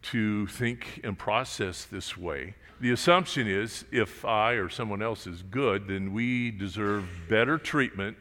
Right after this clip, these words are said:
than somebody who's bad or we consider to be bad. And,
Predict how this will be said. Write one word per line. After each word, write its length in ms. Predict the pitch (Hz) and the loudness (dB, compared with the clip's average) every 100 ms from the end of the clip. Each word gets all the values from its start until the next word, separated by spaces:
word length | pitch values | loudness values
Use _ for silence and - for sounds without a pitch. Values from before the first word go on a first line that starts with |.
| 104 | -8
than 220 | 107 104 | -4 -4
somebody 600 | 101 107 104 101 101 107 | -4 -4 -2 -2 -2 -2
who's 320 | 101 110 104 92 | -2 -2 -2 2
bad 520 | 120 101 73 69 - - - - - | 4 4 4 0 -6 -18 -20 -20 -6
or 200 | 92 92 | -2 -2
we 140 | 90 | -2
consider 580 | - 85 - 143 113 65 | -6 -8 -4 -2 0 -2
to 160 | - 80 | -8 -10
be 160 | 85 | -10
bad. 420 | 76 - 62 50 - - - - - | -8 -6 -6 -6 -8 -20 -20 -12 -4
And, 560 | 101 95 95 95 90 | 0 2 0 -2 -4